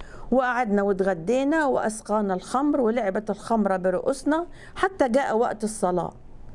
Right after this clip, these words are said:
شوف، يعني حتى هم بيسكروا والصلاة كانت مفروضة عليهم. حتى جاء وقت الصلاة فقالوا: "قوم يا علي، أم الصلاة."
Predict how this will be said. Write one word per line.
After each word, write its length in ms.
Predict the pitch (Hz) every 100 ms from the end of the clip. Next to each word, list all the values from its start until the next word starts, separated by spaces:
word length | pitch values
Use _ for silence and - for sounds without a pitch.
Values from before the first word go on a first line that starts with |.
| - - - - -
شوف، 240 | - 320 320
يعني 300 | 240 214 226
حتى 320 | 254 294 254
هم 220 | 277 254
بيسكروا 680 | 208 233 220 - 330 359 - - -
والصلاة 520 | 214 220 220 247 302
كانت 340 | 302 277 262 254
مفروضة 520 | 226 220 302 320 240
عليهم. 460 | 233 294 330 165 - - - - - -
حتى 360 | - 339 - 220
جاء 300 | 202 240 -
وقت 260 | 202 - 208
الصلاة 380 | - 208 240
فقالوا: 520 | 285 285 - 247 226 -
"قوم 220 | 330 247
يا 80 | 226
علي، 440 | 185 247 226 214 -
أم 160 | 262 202
الصلاة." 480 | 185 - 165 156